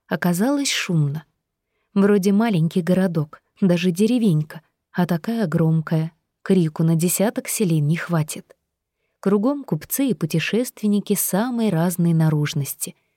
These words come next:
караваны и лошади всех мастей. Множество лавок, складов, таверн и постоялых дворов. Впрочем,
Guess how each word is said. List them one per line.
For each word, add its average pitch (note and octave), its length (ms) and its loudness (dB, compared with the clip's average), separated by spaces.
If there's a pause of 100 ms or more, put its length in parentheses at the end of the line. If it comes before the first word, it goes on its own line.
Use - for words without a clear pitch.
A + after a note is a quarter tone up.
(180)
караваны D#3+ 600 0
и D#3+ 40 2
лошади F3 480 -2
всех - 360 -4
мастей. D#3 560 -4 (600)
Множество F3 600 0
лавок, F3+ 640 0
складов, G#3 840 0
таверн G3 600 0
и G3 40 2
постоялых E3 720 0
дворов. D3+ 560 0 (680)
Впрочем, A#3+ 680 -2